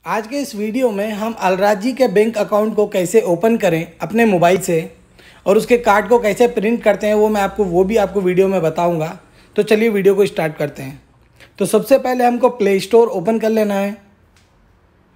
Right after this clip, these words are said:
यहाँ पे सर्च बार में हमको टाइप करना है अलराजी बैंक।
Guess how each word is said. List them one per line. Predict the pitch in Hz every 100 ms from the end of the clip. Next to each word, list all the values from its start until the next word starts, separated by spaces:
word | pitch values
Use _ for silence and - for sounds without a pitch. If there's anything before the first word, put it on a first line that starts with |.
| _ _ _ _ _ _ _ _ _ _ _ _ _ _ _ _ _ _ _ _ _ -
यहाँ | 175 233
पे | 269
सर्च | - 262 214
बार | 226 214
में | 208
हमको | 214 214 220
टाइप | - 196 214 240
करना | 226 233
है | 240
अलराजी | 180 180 202 185 202
बैंक। | 165 175 143